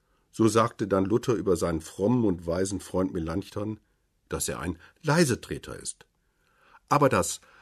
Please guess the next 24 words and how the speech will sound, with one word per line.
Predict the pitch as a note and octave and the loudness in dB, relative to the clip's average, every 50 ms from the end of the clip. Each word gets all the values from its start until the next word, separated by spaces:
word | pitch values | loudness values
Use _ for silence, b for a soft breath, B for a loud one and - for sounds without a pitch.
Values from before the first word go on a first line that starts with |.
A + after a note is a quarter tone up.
| b b | b b
was | b A#2 A2 - | b -2 -2 0
Luther | - D#3 D3+ D#3 C#3 | 0 0 2 2 2
von | - B2+ A#2 | 2 2 2
der | A2+ G2+ | 2 0
Gnade | G#2+ G#2+ A2+ B2 C#3+ C#3 C3 | 0 0 2 2 2 0 0
Gottes | A2+ G#2 G2 - E2 - - - | 0 0 0 0 -2 -4 -2 0
laut | G2 G#2 A2+ - F#3 - - | 2 4 4 4 4 2 0
ausgesprochen | A#2 B2 A#2+ - - - - - - - - - - F2 | 0 0 0 0 -4 -8 -10 -8 -10 -10 -8 -8 -8 -8
hat, | G#2+ C3 - _ _ b b b b b b b b | -8 -10 -12 _ _ b b b b b b b b
hat | - B2 B2+ - | 0 0 0 2
er | - | 0
aus | F2+ - | 0 0
stillen | - - - C#3+ D3+ D#3 D3+ | -2 0 6 6 8 8 6
Gesprächen | C3 A#2+ - - - G#2 F#2+ G2+ G2+ - - G2+ | 4 0 -4 -4 0 2 2 2 2 0 -4 -4
mit | G2 - - | -4 -4 -2
Melanchthon, | F#2 G2 F#2 E2+ E2 F2+ - - - A#1+ G#1+ D2+ - _ _ _ _ _ _ _ _ _ _ - | -2 -2 0 0 -2 -4 -6 -8 -12 -12 -12 -12 -16 _ _ _ _ _ _ _ _ _ _ -6
aus | - - | -4 -2
dem | - A#2 G#2+ G2+ | 0 2 4 4
gemeinsamen | A2 G#2+ A2+ A#2+ C3+ C#3 C3+ A#2+ A#2+ A2+ A2 G2+ | 4 4 4 4 4 4 4 2 2 0 0 0
Lesen | F2+ F2+ F2 F#2 G2 - F#2 F2+ | 0 0 0 0 0 -2 -4 -4
der | F#2 E2+ | -4 -6
Bibel. | - D2 C#2 - D#2+ D#2 _ _ _ _ _ _ _ _ _ _ _ _ _ _ _ _ _ - | -6 -10 -12 -12 -14 -18 _ _ _ _ _ _ _ _ _ _ _ _ _ _ _ _ _ 2
In | B2 A#2+ A2 | 2 4 4
Wittenberg, | A#2 A2 - D2 C#2+ C2 A#1+ - | 4 2 0 -4 -8 -8 -10 -10